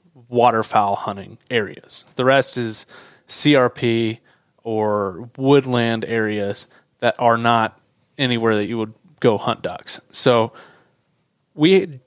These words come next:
I think the biggest issue is that there's a lot of people that want to come here to hunt ducks because,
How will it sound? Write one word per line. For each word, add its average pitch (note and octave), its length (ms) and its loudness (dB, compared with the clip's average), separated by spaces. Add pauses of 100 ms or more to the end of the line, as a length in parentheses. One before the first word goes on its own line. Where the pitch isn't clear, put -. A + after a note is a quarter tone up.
(340)
I D3+ 80 2
think A#3 240 -2
the D#3 80 4
biggest D#3 500 2
issue B2+ 640 -2
is A#2+ 540 -4 (340)
that C3+ 220 0
there's C3+ 440 2 (640)
a C3+ 80 0
lot D#3 240 4
of E3+ 80 -2
people E3+ 260 2
that C3 140 2
want C3 260 -2
to B2+ 100 -8
come B2+ 280 -4
here B2 160 -6
to A2+ 160 -6
hunt - 280 -8
ducks - 520 -6 (580)
because, B2 540 0